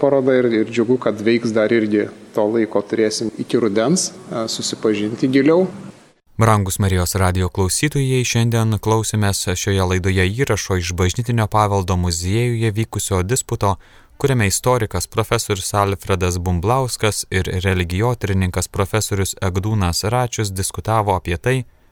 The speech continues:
Speaker 2: kiek ir kokio rytų civilizacijų paveldo esama šiandienos Lietuvoje ir lietuviuose. Disputą moderavo istorikas daktaras Liudas Jovaiša.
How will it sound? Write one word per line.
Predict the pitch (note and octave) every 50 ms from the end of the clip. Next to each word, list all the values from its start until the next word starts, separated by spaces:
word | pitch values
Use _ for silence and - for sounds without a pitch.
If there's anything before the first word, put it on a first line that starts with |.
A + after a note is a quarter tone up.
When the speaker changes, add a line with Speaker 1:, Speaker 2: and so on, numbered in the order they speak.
| _ _ _ _ _ -
Speaker 2:
kiek | B2 B2 A2+ -
ir | F#2+ G2+ G2 F#2+ -
kokio | - A#2+ A#2 - - G2+ F#2+
rytų | G2 - - B2 - -
civilizacijų | G2+ F#2 G2 F#2 F2+ F2 G#2 A2 A2 G#2 - - F#2+ F#2
paveldo | F2 - A#2 A#2 A#2 A2 A2+ A2+ G#2 G#2 G#2 - G2 G#2+
esama | G#2+ G2+ - - G#2 G2+ F#2+ F#2
šiandienos | - - A2+ A2 A2+ G#2+ G#2+ G#2 G2+ G#2 G2+ - - -
Lietuvoje | F#2+ F#2 F2+ - F#2 E2 F2 F2 F2 G2 A2+ A#2+ - -
ir | G2 G2 G2
lietuviuose. | F#2 F2 E2+ E2 - C3 B2+ A2+ F#2+ E2+ - - E2 D#2 - - - _ - - - - -
Disputą | A#2 A2+ A2 - - - F#2+ - F2
moderavo | E2+ E2+ E2+ D#2 F2 E2+ A2 A#2+ A#2+ A2+ A#2 A2+ G#2+ - _ -
istorikas | - A#2+ - - - A2 G2+ F#2+ F#2 - F#2 F#2 E2+
daktaras | F#2+ F2+ F2+ - - - F2 F2+ F2 - - -
Liudas | G2 A2+ A#2 G#2+ F#2 - -
Jovaiša. | F#2+ F2+ E2+ D#2+ E2 D#2 - - D#2+